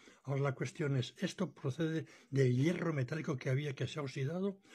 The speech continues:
o procede de la disolución de un óxido de hierro que había ya preformado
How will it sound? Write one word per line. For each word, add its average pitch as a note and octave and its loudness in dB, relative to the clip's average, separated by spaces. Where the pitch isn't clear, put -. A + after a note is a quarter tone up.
o C3+ -2
procede G3 4
de F#3 4
la D3 0
disolución C3+ 4
de C#3 4
un E3+ 4
óxido E3 0
de B2 4
hierro F3 0
que C3 2
había D3 2
ya C3+ 2
preformado C#3 -2